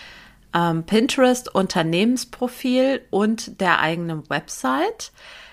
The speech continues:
Das, ähm, kann man ganz einfach machen, indem man zum Beispiel einen H T M L Code in den Head-Bereich der Website einfügt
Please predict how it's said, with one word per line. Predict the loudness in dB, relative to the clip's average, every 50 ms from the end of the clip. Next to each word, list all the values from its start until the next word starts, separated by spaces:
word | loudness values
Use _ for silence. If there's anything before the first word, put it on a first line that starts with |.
| -20 -8 -2
Das, | 2 2 2 2 2 -2 -8 -6 -2 0
ähm, | 2 2 2 2 0 -2 -4 -4 -6 -6 -2
kann | -2 0 0
man | 0 0 0
ganz | 0 0 0 0
einfach | 0 0 0 0 -4 -6 -2
machen, | -2 -2 -2 -2 -4 -6 -6 -4
indem | -4 -4 -4 -2 0 0 0 0
man | 0 -2 -4
zum | -6 -6 -2
Beispiel | -2 -2 -2 -2 -4 -6 -4 -2
einen | 0 0 0 0 -2 -2 -4 -4 -4 -4 -6 -6 -8 -2 0
H | 0 0 0
T | 0 -2 -4
M | -2 -4 -4 -2 0
L | 2 4 4 4 4 2 0 -2 -4 -10 -20 -20 -20 -20 -16 _ -6
Code | 0 2 4 4 4 2 0 -4 -8 -8 -4 -2
in | 0 0 0 0 0
den | 0 0 0 0 0 -2
Head-Bereich | -4 -4 -2 -2 -2 0 2 2 2 0 -2 -4
der | -4 -4 -2
Website | -2 -2 -2 -4 -4 -2 0 0 0 0 0
einfügt | 2 2 2 2 0 -2 -2 -2 2 2 2 2 2 -2 -10